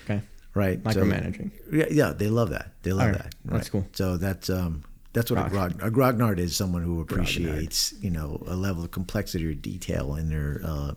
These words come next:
Speaker 2: military, you know, game.
Speaker 1: Sure. Okay.
Speaker 2: Right. So, uh, but I, I, I'm not probably using it when I, when I refer to Warhammer Fantasy players as grognards, but,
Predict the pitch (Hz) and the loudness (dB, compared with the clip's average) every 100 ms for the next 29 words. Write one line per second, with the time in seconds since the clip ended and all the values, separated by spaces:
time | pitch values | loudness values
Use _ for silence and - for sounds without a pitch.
0 | - 82 80 - - 69 69 - - - | -6 -4 -4 -4 -6 -6 -8 -10 -14 -8
1 | - 73 67 71 69 55 60 - - - | -4 -4 -4 -4 -4 -4 -8 -12 -8 0
2 | 147 - 139 110 101 - - - 76 - | 0 2 0 0 -2 -6 -14 -4 -4 -4
3 | - - - - - - - 117 95 92 | -18 -20 -20 -20 -18 -6 0 2 4 2
4 | 92 92 92 87 80 73 - - 151 147 | 0 2 2 2 2 0 2 6 6 4
5 | 139 120 - 123 123 135 143 131 117 - | 0 0 2 2 4 6 8 6 4 4
6 | 104 92 87 92 104 104 95 92 87 90 | 4 4 2 2 2 2 2 2 2 2
7 | 90 80 78 - 82 82 76 - - - | 0 2 0 0 0 2 0 -2 -8 -10
8 | - - - 90 90 80 85 82 - - | -8 -2 2 2 2 0 0 0 -2 0
9 | 85 78 80 - 76 76 85 78 87 82 | 0 0 -2 -2 0 0 0 0 -2 0
10 | 85 | -2